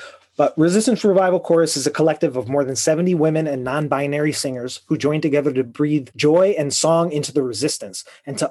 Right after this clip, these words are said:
uplift and center women's voices, especially the voices of Black women and women of color. Members are touring musicians, film and television actors, Broadway performers, solo recording artists, gospel singers,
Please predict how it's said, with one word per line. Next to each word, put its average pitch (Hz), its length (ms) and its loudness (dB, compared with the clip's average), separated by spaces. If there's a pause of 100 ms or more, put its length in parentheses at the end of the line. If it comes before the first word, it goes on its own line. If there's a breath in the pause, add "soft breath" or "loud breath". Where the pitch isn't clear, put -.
uplift 170 680 0
and 139 120 -2
center 165 520 0
women's 147 400 0
voices, 101 560 -10
especially 175 500 0
the 151 80 0
voices 143 320 2
of 127 100 -2
Black 127 300 -4
women 120 300 -8 (200 soft breath)
and 127 160 -4
women 127 220 0
of 120 100 -4
color. 85 360 -2 (320)
Members 160 400 2
are 120 80 0
touring 151 340 2
musicians, 214 600 0
film 190 500 2 (220 soft breath)
and - 100 -14
television 175 460 2
actors, 175 400 -2
Broadway 165 340 2
performers, 165 640 -6 (240 soft breath)
solo 175 400 2
recording 165 420 0
artists, 156 380 0
gospel 165 440 -2
singers, 165 520 -2